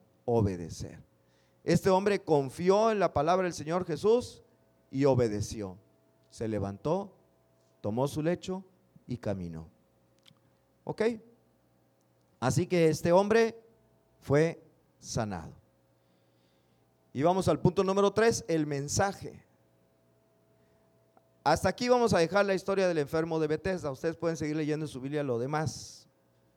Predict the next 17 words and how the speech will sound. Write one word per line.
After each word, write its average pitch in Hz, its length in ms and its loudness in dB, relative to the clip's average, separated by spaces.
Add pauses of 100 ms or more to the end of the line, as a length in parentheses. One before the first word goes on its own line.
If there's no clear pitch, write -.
(760)
pero 131 420 4
aquí 160 280 0
lo 151 100 8
vamos 151 300 2
a 139 80 2
dejar 151 380 -2
por 131 100 0
lo 123 160 0
pronto. 160 540 0 (1080)
Y 170 160 2
vamos 247 460 2 (120)
a 147 380 2
ver 202 360 -2
el 160 180 -2
mensaje, 180 680 -2
la 160 160 0
enseñanza 165 1120 -6